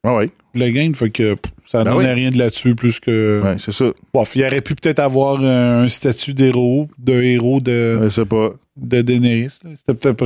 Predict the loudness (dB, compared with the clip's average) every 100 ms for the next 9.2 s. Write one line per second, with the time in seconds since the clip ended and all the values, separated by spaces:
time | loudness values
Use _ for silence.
0 | 0 0 -2 0 -2 0 0 2 2 0
1 | 0 0 2 2 2 0 -6 -12 0 2
2 | 2 0 0 0 0 0 2 2 2 0
3 | 2 2 2 2 2 0 -2 -2 0 0
4 | -4 -8 -8 -4 0 0 0 0 0 0
5 | 2 2 2 0 -2 -4 -2 0 0 0
6 | 2 0 0 0 2 2 2 0 2 0
7 | 0 -2 0 2 2 0 -2 -2 0 2
8 | 2 2 0 2 2 2 2 2 2 2
9 | 0 -4